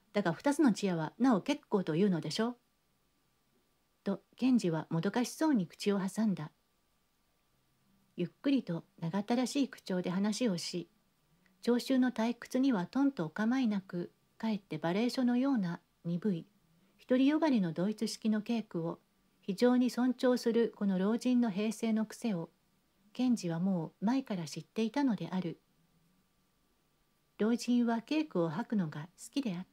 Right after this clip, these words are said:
た。「ああ、そうそう。わしの言おうとしたものもそれです。」と彼は根強く相槌を打った。「一人の知恵は結構だが、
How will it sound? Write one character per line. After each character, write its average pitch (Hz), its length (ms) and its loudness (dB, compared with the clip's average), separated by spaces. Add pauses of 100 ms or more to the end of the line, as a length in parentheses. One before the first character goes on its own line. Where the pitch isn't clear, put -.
(120)
た。 151 100 -14 (2500)
「あ 160 320 0
あ、 - 40 -20
そ 196 200 4
う 151 60 2
そ 147 320 -2 (400)
う。 - 40 -6
わ 139 160 -2
し 202 160 0
の 208 80 6
言 214 260 6
お 220 40 8
う 214 60 4
と 220 120 0
し - 80 -10
た 226 100 2
も 220 80 4
の 214 160 2
も 135 260 -4
そ - 160 -2
れ 165 120 6
で 160 120 0
す。」 - 220 -12 (1700)
と 185 100 -2
彼 254 320 -2
は 170 180 -2 (160)
根 175 140 0
強 240 240 0
く 214 160 -6
相 208 180 -2
槌 262 240 -2
を 262 60 2
打 262 60 0
っ 254 40 -12 (160)
た。 147 160 -8 (2000)
「一 - 240 0
人 170 120 4
の 139 100 0
知 170 160 -2
恵 170 80 4
は 147 340 -2
結 208 220 -4
構 151 160 -2
だ 147 120 -2
が、 147 220 -6